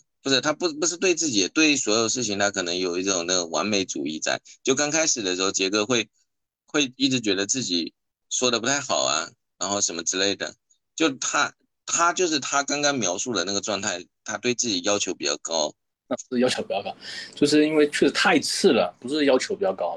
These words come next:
Speaker 2: 就至少我们做到比较，至少做到普通嘛，是不是？但是我们做，就是我表达的很次的话，那肯定是我会沮丧嘛，对不对？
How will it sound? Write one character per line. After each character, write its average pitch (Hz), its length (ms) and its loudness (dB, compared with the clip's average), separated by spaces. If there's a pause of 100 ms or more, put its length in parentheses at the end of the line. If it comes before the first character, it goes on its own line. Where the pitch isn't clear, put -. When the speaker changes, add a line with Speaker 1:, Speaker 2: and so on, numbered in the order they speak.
Speaker 2:
就 156 80 -4
至 220 220 2
少 143 140 6
我 123 80 8
们 139 240 8
做 220 120 6
到 175 140 6
比 120 160 0
较， 147 180 6 (600)
至 - 100 0
少 160 100 6
做 180 140 4
到 - 100 -8
普 113 120 -8
通 151 180 -4
嘛， 139 240 0
是 - 140 -18
不 110 80 -10
是？ 107 120 -6
但 147 160 -4
是 165 80 -4
我 131 140 0
们 127 140 0
做， 147 280 6 (300)
就 147 100 -4
是 143 60 0
我 113 320 2 (280)
表 - 140 4
达 120 160 6
的 139 200 6 (100)
很 110 100 -2
次 - 240 -2
的 113 140 4
话， 127 160 2
那 131 160 0 (220)
肯 - 160 -10
定 139 160 -2
是 131 180 2
我 113 100 2
会 127 60 2
沮 - 240 -8
丧 110 180 4
嘛， - 80 -4 (160)
对 - 80 -14
不 - 60 -20
对？ - 160 -10